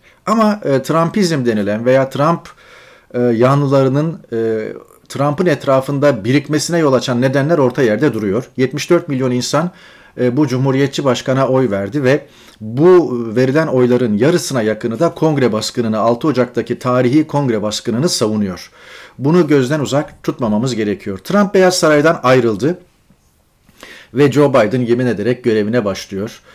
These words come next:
Hayırlı uğurlu olsun ama ilk iki sene önemli. Çünkü, e, Trump'ın etrafında kümelenen, e, grupların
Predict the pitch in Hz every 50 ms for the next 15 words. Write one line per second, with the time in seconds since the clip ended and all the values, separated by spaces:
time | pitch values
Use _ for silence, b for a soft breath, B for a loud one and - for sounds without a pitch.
0 | b b b - 220 240 220 196 196 202 185 160 156 143 147 135 110 - - -
1 | 147 117 131 135 135 143 151 143 - 156 - 156 - 135 123 147 156 135 123 120
2 | 117 107 101 98 127 160 160 B B B B B B - 160 156 143 - 147 151
3 | 151 - - 110 107 104 101 - - - 147 147 151 147 139 - 185 190 175 147
4 | - - 127 123 - - 131 131 123 - 131 127 139 139 139 - 131 131 123 123
5 | 123 123 127 139 143 135 107 - b b b b b b b 117 113 113 95 92
6 | 117 127 143 131 - - 120 120 123 147 175 180